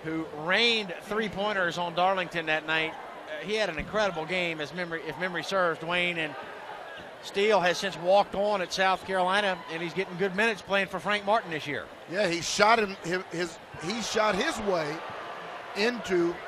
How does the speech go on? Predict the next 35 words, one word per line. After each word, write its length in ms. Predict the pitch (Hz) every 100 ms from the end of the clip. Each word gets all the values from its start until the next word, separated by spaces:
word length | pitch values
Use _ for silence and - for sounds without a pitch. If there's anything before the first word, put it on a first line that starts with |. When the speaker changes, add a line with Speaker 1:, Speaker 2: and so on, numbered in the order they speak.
| - 180
Speaker 2:
a 60 |
significant 680 | 170 175 170 214 208 190 180
role 400 | 170 247 226 147 - -
coming 260 | 190 190 185
off 180 | 170 -
the 60 |
bench 320 | 151 202 190 - - - -
with 160 | 165 160
the 60 | 165
Gamecocks 680 | 170 175 - 165 151 -
right 260 | 147 147 139
now. 220 | 139 120 117 - - - -
Speaker 1:
Shot 220 | - 190 180
Speaker 2:
He 40 |
Speaker 1:
blocked 300 | 175 185 180
by 160 | 170 165
Carl 360 | 190 190 175
Gamble. 440 | 165 196 175 151 165 - - - - - - - - - - - - - - -
Jump 240 | 170 190 180
pass, 500 | 180 180 190 - 156
Marquise 480 | 165 175 - 175 -
Green, 460 | 156 196 208 196 185
and 160 | 170 160
a 60 |
bullet 240 | 180 208 185
th-, 120 | 190 185 - -
pass 320 | 190 196 190
inside 640 | 202 180 202 208 196 180 156 - - - - - - -
by 180 | 151 170
McDowell, 920 | 165 170 - 170 196 226 185 175 165
intercepted 720 | 190 208 175 - 220 - 190 180
by 180 | 180 180
A 180 | 180 180
C 200 | 196 165
Flora. 480 | 190 214 214 107